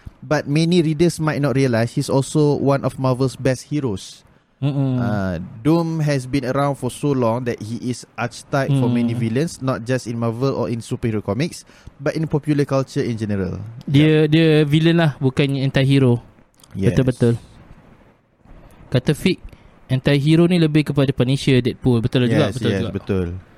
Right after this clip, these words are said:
Speaker 2: Okey, so berbalik kepada Fantastic Four kan. Um, dikatakan, dikabarkan Fantastic Four akan memaparkan villain yang agak kuat sebenarnya.
Speaker 1: Ya, iaitu, um, siapa tu?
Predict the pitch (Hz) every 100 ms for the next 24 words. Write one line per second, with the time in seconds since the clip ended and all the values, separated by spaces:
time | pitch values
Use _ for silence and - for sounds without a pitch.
0 | _ _ _ _ _ - 151 170 120 -
1 | _ - - 214 226 208 165 180 180 202
2 | 185 139 160 165 160 165 151 143 143 135
3 | 135 - _ _ - 147 165 151 - -
4 | 180 143 185 117 113 - - - - 165
5 | 170 170 170 165 190 - 240 - 233 170
6 | 135 131 160 180 170 190 175 147 117 117
7 | - - _ - 147 151 175 - 175 -
8 | 185 135 127 151 _ _ _ - - 151
9 | - 196 185 180 170 165 - 185 175 190
10 | 175 147 143 175 185 190 180 175 170 143
11 | 151 165 - 131 214 147 - 214 262 226
12 | 113 143 147 92 78 117 131 - 151 151
13 | - 123 123 127 127 - - - 135 143
14 | 135